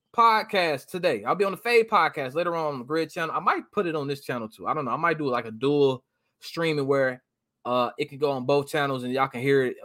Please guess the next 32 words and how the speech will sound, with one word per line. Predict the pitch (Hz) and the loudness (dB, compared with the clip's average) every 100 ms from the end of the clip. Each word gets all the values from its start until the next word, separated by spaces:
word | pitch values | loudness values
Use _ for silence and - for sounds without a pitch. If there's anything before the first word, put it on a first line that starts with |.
| 117 | -4
I | - 165 | 2 4
won't | 156 - | 2 -2
keep | 151 | -8
it | 123 | -4
saved | 165 160 135 | 2 2 2
on | 117 | -2
this | 107 | -6
channel, | 127 117 | -8 -6
but | 117 | -4
it'll | 131 | -4
be | 135 127 | -4 -2
definitely | 139 135 127 | 0 0 -6
something | 131 127 | -10 -10
you | 123 | -6
guys | 123 117 - | -2 -2 -4
can | 110 | -12
tune | 131 120 | -10 -8
into | 113 - 110 - _ _ | -8 -8 -10 -10 _ _
if | 123 135 | -2 0
you | 131 | 2
want | 131 120 | 2 0
to, | 104 | 0
if | |
you | 110 | 4
got | 120 | 4
the | - | 4
time. | 123 104 95 _ _ _ | -2 -2 -2 _ _ _
Seven | - 147 143 | 4 6 6
P | 127 143 135 | 4 6 6
M | 127 | 6
Eastern | 127 120 - | 2 0 -2
today. | 110 117 110 104 | -4 2 2 0